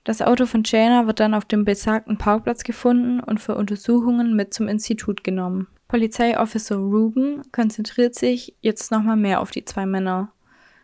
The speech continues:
Auf den Überwachungsvideos konnte man leider nicht sehen, ob diese in den Lululemon-Laden gehen.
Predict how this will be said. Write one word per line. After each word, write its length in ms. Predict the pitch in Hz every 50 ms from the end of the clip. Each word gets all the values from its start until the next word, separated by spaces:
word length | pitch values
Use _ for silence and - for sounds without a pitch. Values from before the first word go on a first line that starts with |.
| _ _ _ _ _ -
Auf 160 | - 214 -
den 120 | 220 208
Überwachungsvideos 1000 | - 208 214 202 208 214 226 247 247 247 - - 240 247 240 247 247 247 247 - -
konnte 240 | - 233 226 220
man 140 | 220 214 208
leider 280 | 202 202 202 202 202 202
nicht 300 | 202 220 247 - - -
sehen, 340 | - - 220 226 233 226 -
ob 140 | 220 -
diese 260 | - 214 214 208 - 214
in 100 | 208 202
den 140 | 202 196
Lululemon-Laden 1040 | 196 196 196 202 196 196 196 190 190 190 196 208 214 214 208 214 214 214 214 208 208 208
gehen. 420 | - 196 190 185 185 185 190